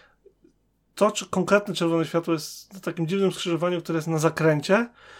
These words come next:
i ten zakręt się tak przyjemnie wykłada, nie? Jest taki, jest ładnie ułożony jest ten zakręt, że tam faktycznie jak w dobrym momencie wciśniesz gaz, to jest takie przyjemne, wiesz, to uczucie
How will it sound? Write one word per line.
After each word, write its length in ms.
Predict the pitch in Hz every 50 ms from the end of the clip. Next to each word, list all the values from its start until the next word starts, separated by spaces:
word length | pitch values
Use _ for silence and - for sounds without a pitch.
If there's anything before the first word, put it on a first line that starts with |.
| - - - _ -
i 40 | 156
ten 120 | 151 165 160
zakręt 260 | 180 170 190 190 160
się 80 | 175
tak 140 | 175 180 180
przyjemnie 380 | - - - 190 180 185 185 180
wykłada, 520 | 156 170 - - 160 165 156 143 143 143
nie? 60 | 143 156
Jest 140 | 165 156 -
taki, 380 | 170 - - 165 170 190 -
jest 300 | 226 175 - - - - -
ładnie 400 | 214 208 220 233 208 208 214 202
ułożony 400 | 196 190 185 175 165 160 143 -
jest 160 | 208 156 -
ten 100 | - 151
zakręt, 340 | 139 147 151 - - 147 151
że 120 | - 165
tam 120 | 156 180 170
faktycznie 380 | - 190 - - 190 165 185
jak 80 | 180 160
w 80 | 156 156
dobrym 260 | 185 214 208 214 202
momencie 300 | 190 190 196 190 190 196
wciśniesz 400 | - - - 180 156 - 185 170
gaz, 260 | 160 160 175 170 160
to 80 | - 175
jest 140 | 170 156 -
takie 220 | 170 156 - 175
przyjemne, 500 | 156 - - 180 175 175 175 170 170 170
wiesz, 320 | 165 160 156 156 - - - - - - - - -
to 80 | - 196
uczucie 600 | 202 226 160 151 - - 196 214 190 - 185 165